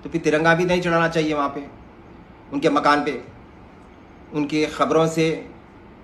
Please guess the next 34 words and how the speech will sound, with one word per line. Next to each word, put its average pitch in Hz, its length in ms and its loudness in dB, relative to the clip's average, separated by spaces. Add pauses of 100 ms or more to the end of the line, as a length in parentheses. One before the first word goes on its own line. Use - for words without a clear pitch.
(920)
तीस 175 160 -2
परसेंट 165 340 0
की 165 100 2
रेवेन्यू 156 300 0
ले 156 160 2
रहे 147 100 0
हैं 143 60 0
आप 131 240 -8 (1040)
हिंदुस्तान 147 420 2
को, 143 100 -8 (140)
जीडीपी 160 360 2
मिल 160 120 2
रही 147 180 0
है। 131 160 -6 (200)
आप 131 220 -6
उठा 170 160 2
के 175 140 -2
देखिए, 165 260 0
राज्यसभा 151 480 0
की 151 140 -4
रिपोर्ट 147 320 -2
है 139 160 -4 (480)
और 131 140 2
लास्ट 147 320 2
ईयर 160 120 2
का 160 100 -2
जो 151 160 0 (120)
हाईएस्ट 165 440 0
रेवेन्यू 160 420 0 (680)
जो 151 120 2
आया 160 240 6
है 156 200 4
वो 160 120 -2
कब्रस्तान 156 640 -4